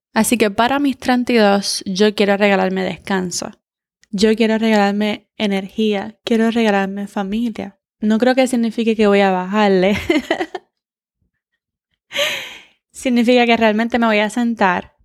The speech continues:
a analizar cómo estoy haciendo las cosas y ver cómo puedo trabajar inteligentemente y no más fuerte.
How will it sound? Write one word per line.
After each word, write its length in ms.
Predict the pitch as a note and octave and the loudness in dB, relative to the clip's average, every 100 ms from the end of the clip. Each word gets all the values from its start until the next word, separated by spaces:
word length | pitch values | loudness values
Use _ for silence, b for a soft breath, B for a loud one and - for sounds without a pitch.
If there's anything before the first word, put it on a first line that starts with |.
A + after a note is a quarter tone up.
| _ - | _ -2
a 120 | G#3+ | 0
analizar 520 | G3+ G3+ G3 A3+ A3 | 2 2 0 2 0
cómo 180 | A3+ G#3 | 2 0
estoy 220 | G3+ G#3 | 0 2
haciendo 340 | G3 G#3+ G#3+ | 2 0 0
las 160 | G#3+ G#3 | 0 0
cosas 520 | - F3+ F3 F#3 F#3 b b | -2 -2 -2 -8 -8 b b
y 160 | - A3+ | -2 2
ver 200 | A3 A3 | 2 2
cómo 240 | A3 G#3 | -2 -2
puedo 200 | G3+ G#3 | 2 2
trabajar 480 | G#3 G#3 G3 F#3+ G3 - | 4 2 2 2 0 0
inteligentemente 1200 | G#3 G3+ G3+ F#3+ F#3 F3+ G3+ F#3 F3 E3+ E3+ - | -2 0 -2 -2 -2 0 0 0 -2 -4 -6 -6
y 180 | - F#3+ | -2 -2
no 420 | F3+ F3 E3+ E3 - | 0 -2 -4 -6 -8
más 300 | E3 E3 - | -10 -10 -8
fuerte. 460 | - - - - | -6 -6 -10 -14